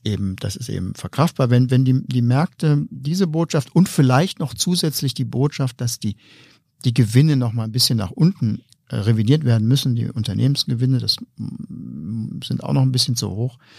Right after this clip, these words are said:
Wenn diese Irritationen dann, äh, irgendwann im Jahresverlauf durch sind, dann ist mittelfristig unserer Meinung nach ein gutes Fundament eben, dass es vierundzwanzig, fünfundzwanzig dann auch wieder nach, nach oben geht.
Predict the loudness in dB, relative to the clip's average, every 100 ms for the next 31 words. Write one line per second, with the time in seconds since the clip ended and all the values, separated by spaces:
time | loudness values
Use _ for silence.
0 | -20 _ 4 4 4 2 4 4 4 2
1 | 4 4 4 -2 -2 -4 -6 -8 -10 -2
2 | 2 4 4 4 4 2 0 0 0 -2
3 | 0 2 2 0 0 -2 -12 -20 -20 -12
4 | -6 -4 -2 0 2 2 2 2 0 0
5 | -2 0 2 2 2 0 0 0 -2 -6
6 | -2 0 2 4 2 0 -2 0 -2 -4
7 | 2 2 2 -2 -4 -4 -2 -2 -4 -4
8 | -6 -4 -4 -4 -4 -8 -10 -10 -10 -8
9 | -8 -10 -18